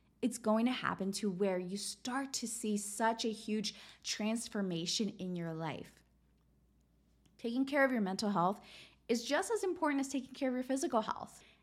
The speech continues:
And I really do think that by breaking this habit, you'll be doing just that. You'll be taking care of your mental health.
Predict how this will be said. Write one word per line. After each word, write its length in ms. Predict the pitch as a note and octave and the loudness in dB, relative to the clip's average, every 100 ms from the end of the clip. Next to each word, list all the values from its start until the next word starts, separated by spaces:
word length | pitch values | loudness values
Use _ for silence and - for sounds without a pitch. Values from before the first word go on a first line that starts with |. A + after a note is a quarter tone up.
| _ | _
And 400 | G#3 G#3 G#3+ G#3+ G#3+ - F3 | 0 2 2 2 -2 2 6
I 160 | G3+ | 6
really 360 | A3+ A#3 B3+ C4 | 6 4 4 4
do 140 | A#3 | 2
think 260 | A3+ A#3+ B3 | 0 0 2
that 120 | G#3 | 0
by 120 | F#3+ F3 | -2 -2
breaking 340 | E3+ F3+ G#3+ | -4 -2 -2
this 140 | G3 | -2
habit, 480 | - E4 B3 E3 G3 - _ _ - | -2 -2 0 0 -4 -12 _ _ -2
you'll 160 | G#3 G3+ | 2 4
be 100 | G3+ | 2
doing 280 | G3 F#3 | 2 0
just 240 | F#3 F3 - | -2 -4 -4
that. 220 | E3 C#3+ - - - - | -4 -6 -8 -20 -20 -10
You'll 100 | F#3 | -2
be 120 | G3+ | -2
taking 340 | G3+ G#3 G#3 G3+ | 0 -4 -2 -2
care 320 | G3+ F#3 - | -2 -4 -4
of 140 | F3+ | -6
your 80 | F3+ | -2
mental 260 | F3 E3+ F3 | -2 -2 0
health. 300 | F#3 C#4+ | 2 2